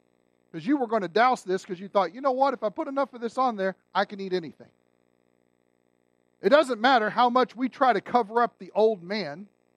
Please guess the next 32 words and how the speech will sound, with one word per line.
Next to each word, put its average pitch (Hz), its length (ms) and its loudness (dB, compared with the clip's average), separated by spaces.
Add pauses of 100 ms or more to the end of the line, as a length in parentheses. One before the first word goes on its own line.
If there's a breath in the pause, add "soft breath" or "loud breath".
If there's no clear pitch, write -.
(420)
the 190 140 -2
old 208 360 4
us, 175 540 0 (840)
God 254 240 6
ain't 254 120 -2
gonna 233 160 2
eat 214 220 -4
it. - 240 -20 (1300)
God 233 260 6
doesn't 202 340 0
need 208 180 -6
it. 123 100 -16 (520)
He 269 100 2
has 247 260 6
no 254 280 2
appetite 175 640 -2
for 139 180 -8
it. - 100 -20
In 185 80 -14
fact, 269 340 2 (120)
let 214 120 2
me 247 80 -4
give 220 200 -4
you 254 80 -6
Jesus' 214 600 -8
words 196 360 -2
on 202 180 2
it. 131 100 -16 (200)
"The 185 100 -2
flesh 262 680 0 (680)
profits - 720 2 (1500)
nothing." 359 760 0